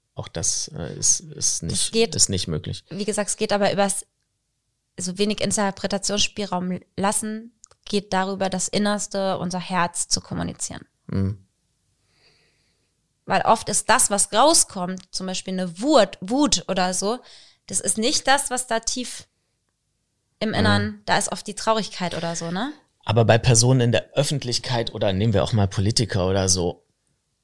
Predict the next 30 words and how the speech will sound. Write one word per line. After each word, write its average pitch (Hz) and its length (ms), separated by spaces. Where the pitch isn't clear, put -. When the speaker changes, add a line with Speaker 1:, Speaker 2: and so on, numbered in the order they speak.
Speaker 1:
da 80 180
wird 87 140
das 85 160
ja 85 140
nie 87 340
gemacht. 80 460
Auch - 140
wenn 101 100
da 95 80
Entschuldigungen 98 720
oder 92 200
so 95 120
kommen, 95 320
sind 98 220
ja 85 100
einfach 92 320
nur 87 180
pro - 140
forma, 90 460
weil 85 180
sie - 100
es - 160
irgendwie 87 320
bringen 90 300
müssen 92 240
oder 82 180
so. 78 120
Das 80 120
ist 90 120
ja 92 200